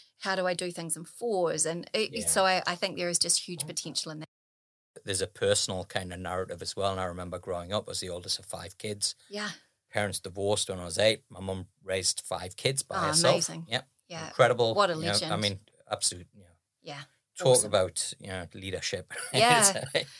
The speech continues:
Speaker 1: Yeah,
Speaker 2: it doesn't get
Speaker 1: absolutely.
Speaker 2: better than that.
Speaker 1: No, no, you're spot on.
Speaker 2: But I remember she saved for probably twelve, you know, twelve, eighteen months to buy a V H S recorder. And she would never get credit. Nobody would have ever given her credit,
Speaker 1: Yeah.
Speaker 2: you know?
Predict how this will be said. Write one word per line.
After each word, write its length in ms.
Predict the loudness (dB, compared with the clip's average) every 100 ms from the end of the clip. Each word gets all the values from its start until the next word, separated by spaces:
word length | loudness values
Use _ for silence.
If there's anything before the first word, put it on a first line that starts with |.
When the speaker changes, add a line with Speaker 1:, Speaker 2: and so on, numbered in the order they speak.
| -4 -2
Speaker 1:
Yeah, 180 | 4 8
Speaker 2:
it 20 |
doesn't 180 | 10 10
get 100 | 10 8
Speaker 1:
absolutely. 240 | 8 8
Speaker 2:
better 20 | 8
than 100 | 6
that. 160 | 6
Speaker 1:
No, 180 | 6 4
no, 180 | 4 2 0
you're 80 | 0
spot 260 | 0 0
on. 80 | 6
Speaker 2:
But 120 | 8
I 60 | 10
remember 460 | 10 8 6 8 6
she 180 | 6 6
saved 680 | 8 8 10 10 6 0 -4
for 180 | 0
probably 340 | 2 2 2 -2
twelve, 840 | -6 0 6 8 8 6 2 -6 -10 _
you 100 | -14
know, 80 | -14 -8
twelve, 380 | 2 4 6
eighteen 420 | 4 2 -2 -8 -6
months 400 | -4 -4 -6 -6
to 100 | -8
buy 220 | -10 -10
a 100 | -10
V 180 | -8 -6
H 240 | -6 0
S 220 | 0 0
recorder. 500 | -4 -10 -10 -10 -10 -18 _ _ _ _ _ _ _ _ _ -6
And 580 | 0 2 2 2 0 -2 _ _ _ _ _ _ _
she 240 | -8 -6
would 220 | -6 -12 -6
never 220 | -4 -4
get 200 | -8 -14
credit. 360 | -12 -10 -10 _ _ _ _
Nobody 280 | -6 -4 -2
would 140 | -2 -4
have 120 | -6
ever 180 | -8 -6
given 240 | -4 -4 -4
her 140 | -6
credit, 360 | -6 -8 -8 -10
Speaker 1:
Yeah. 60 | -16 _ -14
Speaker 2:
you 40 |
know? 60 | -12